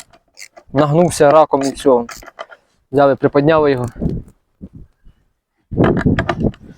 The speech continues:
Що, будемо надіятися, що заклеїмо. Ну, сумніваюся, звісно, якщо там зараз протирає, там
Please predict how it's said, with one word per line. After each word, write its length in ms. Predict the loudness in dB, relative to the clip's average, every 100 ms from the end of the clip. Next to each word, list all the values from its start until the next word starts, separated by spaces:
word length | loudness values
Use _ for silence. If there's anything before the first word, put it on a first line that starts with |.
| -12 -10 -10 -8 -4 0 0
Що, 240 | 2 2
будемо 360 | 2 2 2 2
надіятися, 420 | 0 4 2 2
що 140 | -2
заклеїмо. 600 | -2 -2 4 6 6 2 0
Ну, 180 | -2 -2 -12
сумніваюся, 760 | -6 -4 0 2 2 0 -6 -6
звісно, 300 | -6 -4 -4
якщо 140 | -4
там 140 | -6
зараз 280 | -2 -6 -4 -4 -2 -2 -2 -2 0
протирає, 500 | 0 2 2 4 2
там 240 | 0 -4